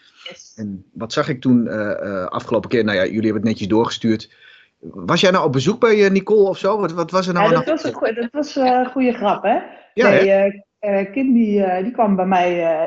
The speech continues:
Speaker 1: even voor de gezelligheid een kopje koffie drinken. En, eh, nou ja, we waren al een beetje met elkaar, eh, aan het overleggen van, "Nou, wat zullen we allemaal eens gaan doen vandaag?" Want er zijn zoveel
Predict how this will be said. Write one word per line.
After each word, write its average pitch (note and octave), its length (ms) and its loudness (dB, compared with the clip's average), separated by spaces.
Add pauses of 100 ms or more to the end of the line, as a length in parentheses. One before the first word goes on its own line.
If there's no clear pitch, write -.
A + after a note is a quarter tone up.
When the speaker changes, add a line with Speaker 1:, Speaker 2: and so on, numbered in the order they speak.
(120)
Speaker 1:
even F#3+ 160 -6
voor F#3 100 -10
de F#3 60 -6
gezelligheid G3 520 -2
een - 80 -20
kopje F#3+ 240 -14
koffie B3+ 300 -4
drinken. E3 400 -18 (500)
En, F#3+ 200 4
eh, F3 480 -2
nou C4+ 80 0
ja, F3+ 200 4
we E3+ 60 0
waren F3+ 220 2
al F3+ 120 2
een F3+ 60 -2
beetje F3+ 320 -2
met E3+ 140 -10
elkaar, F3+ 380 -2
eh, F3 120 0
aan E3+ 100 2
het E3 80 -8
overleggen F#3+ 360 -10
van, A3+ 100 -10
"Nou, C#4 180 -2
wat F3 120 -14
zullen A3+ 180 -2
we G3 280 -4
allemaal G#3 460 2
eens G#3+ 260 0
gaan F#3 200 -8
doen F4 240 0 (400)
vandaag?" C#4 520 2
Want G3+ 220 -2
er - 60 -20
zijn G3 260 0
zoveel F#3 320 -4